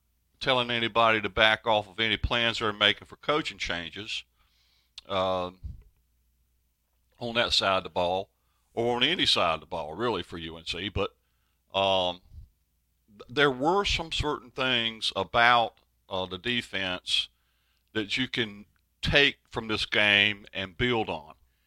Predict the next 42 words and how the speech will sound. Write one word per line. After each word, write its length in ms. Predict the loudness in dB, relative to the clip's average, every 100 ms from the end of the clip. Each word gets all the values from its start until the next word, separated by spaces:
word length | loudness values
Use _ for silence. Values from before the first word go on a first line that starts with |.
| _ _ _ _
And 120 | -6
you 80 | 0
also 300 | 0 2 0
have 140 | 0 -2
to 60 |
take 300 | 0 0 2
into 160 | -2 -6
consideration 800 | -6 -4 -2 -2 -2 -2 -2 -6
how 200 | -6 -4
many 300 | -2 -2 -2
bad 500 | -4 2 6 6 4
spots 640 | 0 -4 0 4 4 2 -4
they 100 | -4
were 120 | -12
put 280 | -12 -12 -10
into. 380 | -14 -12 -10 -10 _ _ _ _ _ _ _ _
Uh, 220 | -4 -4 -4
through 180 | -6 -6
special 500 | -4 2 2 2 -4
teams 380 | 2 2 2 -6
play, 640 | 0 4 6 6 4 2 -2
they 160 | -4 -4
gave 300 | 0 0 0
up 160 | -2 -2
a 40 |
short 340 | -6 -4 -6
field 420 | -6 -2 -2 -2 -6
on 160 | -8
a 40 | -10
special 400 | -4 -4 -4 -8
teams, 580 | -2 -2 -2 -8 -10 -10 _ _ _ _ _ _ _
uh, 240 | -2 -2 -2
fumble 400 | 0 0 0 -2
when 160 | -2
the 80 | -4
ball 340 | 0 2 2
bounced 460 | 2 0 0 -2 -4
off 180 | -4 -4
a 80 | -2
guy's 420 | 0 2 0 -2
leg, 640 | 0 4 6 6 4 0
and, 280 | -6 -6 -10